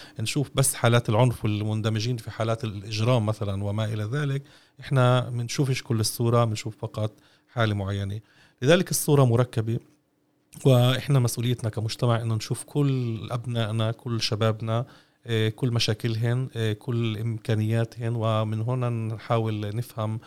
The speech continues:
الواقع، آه، تبعنا. آه، إذا بدنا نيجي على خريجين المدارس، يعني إحنا من-، بنشوف للأسف إنه في وضع إنه قسم لا بأس فيه من الطلاب في حالة من التسرب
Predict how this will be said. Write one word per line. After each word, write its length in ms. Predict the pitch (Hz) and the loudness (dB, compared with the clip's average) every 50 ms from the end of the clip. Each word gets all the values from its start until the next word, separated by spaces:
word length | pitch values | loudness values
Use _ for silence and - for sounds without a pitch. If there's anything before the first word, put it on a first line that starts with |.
| - - _ _ _ _ | -16 -20 _ _ _ _
الواقع، 460 | 120 117 113 117 120 117 - - - 113 | 0 4 6 6 6 4 2 0 0 2
آه، 480 | 107 104 101 107 107 104 104 104 101 101 | 2 2 2 2 2 0 0 0 -2 -4
تبعنا. 460 | - - 117 120 117 113 101 98 95 - - - _ _ _ _ _ _ _ | 0 0 2 4 4 4 2 0 -4 -6 -10 -20 _ _ _ _ _ _ _
آه، 400 | - 113 110 107 107 104 104 104 | -6 -2 0 0 0 0 -2 -4
إذا 100 | - 123 | -6 -2
بدنا 220 | 110 117 110 113 | -2 -2 0 0
نيجي 260 | 120 143 160 147 151 143 | 0 0 2 4 6 6
على 200 | 127 123 117 107 | 6 6 4 2
خريجين 560 | - - 117 104 104 101 98 110 131 139 139 131 | 0 -2 -2 -2 -2 -2 -2 -2 0 0 0 0
المدارس، 1080 | 110 107 107 104 101 98 98 98 95 98 101 113 113 117 131 131 131 139 139 - - | 0 -2 -2 -4 -4 -4 -6 -6 -6 -6 -4 -4 2 4 4 4 4 2 0 -2 -2
يعني 160 | 117 107 107 | -2 -2 -2
إحنا 160 | 110 - - 110 | -4 -4 -4 -4
من-، 300 | 104 101 104 104 101 101 101 104 107 104 104 101 101 | -4 -4 -6 -8 -10 -12 -16 -20 -20 -20 -20 -20 -20
بنشوف 340 | 101 107 107 - - 139 131 | -20 -18 -10 -6 -6 -4 -4
للأسف 480 | 120 110 113 120 - - 110 - - 113 | -2 -4 -2 -2 0 -2 -2 -4 -4 -6
إنه 200 | 107 107 107 101 | -4 -4 -4 -4
في 280 | - - 139 131 123 | -6 -2 0 0 0
وضع 480 | 117 110 120 113 117 113 113 117 117 117 | 2 2 2 2 2 2 2 0 -2 -4
إنه 340 | 110 104 104 104 101 104 - _ | -4 -4 -6 -8 -12 -16 -16 _
قسم 480 | - 139 - - 113 110 107 104 110 117 - _ _ _ _ _ | -6 -4 -2 0 0 0 0 -2 -4 -6 -10 _ _ _ _ _
لا 120 | 117 117 117 | 2 2 2
بأس 340 | 113 117 - - - - | 2 2 -4 -4 -8 -4
فيه 260 | - 135 127 120 113 104 | 0 2 2 2 2 0
من 100 | 107 104 | 0 -2
الطلاب 400 | 101 - - 104 117 127 131 - | -4 -4 -4 -2 0 0 0 -2
في 100 | - 120 | -6 -12
حالة 340 | - - 120 117 113 113 | -4 0 0 0 2 0
من 100 | 107 107 | -2 -4
التسرب 640 | 110 107 _ - - - 127 120 120 120 117 120 | -6 -6 _ -6 -4 -4 -4 -2 -2 -2 -4 -4